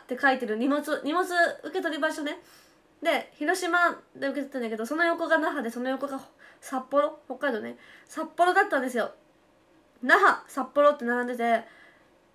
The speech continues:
格好が違うのよ。那覇の人はもうね、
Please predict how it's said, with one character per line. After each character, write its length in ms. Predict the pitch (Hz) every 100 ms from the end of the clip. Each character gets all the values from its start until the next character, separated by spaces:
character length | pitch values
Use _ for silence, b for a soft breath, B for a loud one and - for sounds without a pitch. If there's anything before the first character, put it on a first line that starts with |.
| _ _
格 420 | - 349 - 440
好 20 |
が 60 | 285
違 300 | 262 269 277
う 40 |
の 80 | 254
よ。 160 | 202 - - _ _ _ _ _ _ _ _ _ _
那 120 | 285 392
覇 200 | 466 302
の 80 |
人 180 | - 277
は 80 | 240
も 220 | 247 285
う 40 | 226
ね、 320 | 226 202